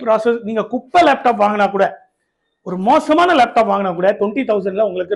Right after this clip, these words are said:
நான் Cellron கூட கிடைக்காது. கரெக்டா? நான் உங்களுக்கு ஐ ஃபைவ் தரப்போறேன் for the price of குப்பை laptops. ட்வென்டி ஃபைவ் தௌசண்ட்ல it's a wonderful deal, my dear friends.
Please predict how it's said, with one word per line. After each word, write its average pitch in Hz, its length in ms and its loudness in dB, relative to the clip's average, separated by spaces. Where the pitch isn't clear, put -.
நான் 175 160 -6
Cellron 247 380 4
கூட 269 160 2
கிடைக்காது. 170 340 0
கரெக்டா? 233 300 2
நான் 262 280 -2
உங்களுக்கு 147 400 -8
ஐ 254 40 -4
ஃபைவ் 220 320 -4
தரப்போறேன் 156 480 -6
for 214 160 2
the - 140 0
price 165 260 -4
of 175 120 -2
குப்பை 220 260 2
laptops. - 400 -12
ட்வென்டி 226 320 0
ஃபைவ் 202 180 2
தௌசண்ட்ல 190 300 -4
it's 175 180 -14
a - 20 -8
wonderful 202 400 0
deal, 185 200 -2
my 165 120 -2
dear 165 140 0
friends. 220 180 -4